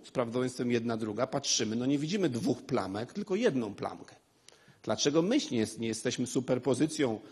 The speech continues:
obserwatora, który widzi plamkę tutaj, i superpozycją obserwatora, który widzi plamkę gdzie indziej? To są, to wydają się kompletnie jakieś chore wyobrażeniowo,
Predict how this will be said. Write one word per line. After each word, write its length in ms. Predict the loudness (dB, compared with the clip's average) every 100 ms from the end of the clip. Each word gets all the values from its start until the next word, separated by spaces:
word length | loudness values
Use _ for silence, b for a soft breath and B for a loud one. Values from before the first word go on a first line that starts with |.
| B
obserwatora, 800 | -2 4 6 6 4 6 4
który 260 | 4 0 0
widzi 300 | 0 0 0
plamkę 400 | 0 0 0 0
tutaj, 400 | 0 -2 0 -2
i 40 |
superpozycją 720 | -2 0 2 2 0 -2 0 -2
obserwatora, 600 | 0 0 2 0 2 0
który 220 | 0 -2
widzi 220 | -2 -6
plamkę 360 | -2 -2 0 -4
gdzie 200 | -2 0
indziej? 420 | 2 2 0 -12 b b b b b b b _
To 120 | 0 2
są, 240 | 2 -2
to 160 | 2 4
wydają 340 | 4 2 2
się 160 | 0 -2
kompletnie 460 | -2 0 0 2
jakieś 260 | -2 -2 -4
chore 520 | 4 6 6 4 2
wyobrażeniowo, 960 | 2 2 2 0 2 0 2 2 0